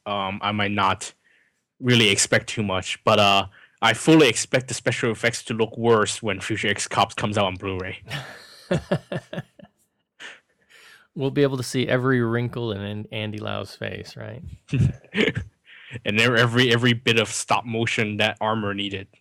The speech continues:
Speaker 1: Yes.
Speaker 2: Yeah. All right, well, I think that's gonna wrap things up for this week. Um, as always, if you'd like to follow along with the show, you can visit our website at kongcast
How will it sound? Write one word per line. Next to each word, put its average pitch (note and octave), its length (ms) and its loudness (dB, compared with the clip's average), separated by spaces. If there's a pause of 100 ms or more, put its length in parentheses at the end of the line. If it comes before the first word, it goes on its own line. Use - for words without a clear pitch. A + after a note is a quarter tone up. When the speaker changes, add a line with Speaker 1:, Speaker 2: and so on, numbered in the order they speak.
Speaker 1:
Yes. - 300 -12
Speaker 2:
Yeah. - 140 -16 (1500)
All - 80 0
right, C4 100 4
well, A3+ 100 6
I G#3+ 120 6
think F#3+ 160 2
that's F3 160 2
gonna D3+ 260 4
wrap C#3 240 4
things C#3 180 0
up C3+ 140 0
for - 140 -8
this E3 240 -2
week. G#3+ 340 -2 (240)
Um, B2+ 640 2
as C3+ 180 0
always, D#3 300 2
if A#2+ 140 -6
you'd C3 120 -4
like D3 180 -2
to C3 100 -6
follow D3 360 -4
along B2+ 300 -2
with C#3+ 140 -6
the B2 80 -6
show, D#3 400 -2
you E3+ 160 -2
can A#2 320 -6
visit A#2 240 -4
our A2 80 0
website D#3+ 440 -4
at G#2+ 440 -4 (160)
kongcast C3+ 960 -4